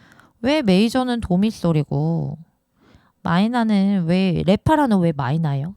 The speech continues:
또, 근데 이제 그 차이는 각자의 간격이 있어요. 음의 간격. 음의 간격을 잘 봐주셔야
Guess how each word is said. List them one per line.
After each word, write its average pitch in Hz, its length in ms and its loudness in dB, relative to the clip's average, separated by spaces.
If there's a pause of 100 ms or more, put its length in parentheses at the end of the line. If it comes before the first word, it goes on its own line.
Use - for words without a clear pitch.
또, 254 100 -8
근데 202 200 -2
이제 180 120 -2
그 190 120 -4
차이는 269 680 0 (2250)
각자의 202 380 -2
간격이 202 540 2
있어요. 135 280 -2
음의 185 240 2
간격. 135 440 -8 (1200)
음의 190 280 2
간격을 151 540 -4
잘 131 260 -6
봐주셔야 - 520 -14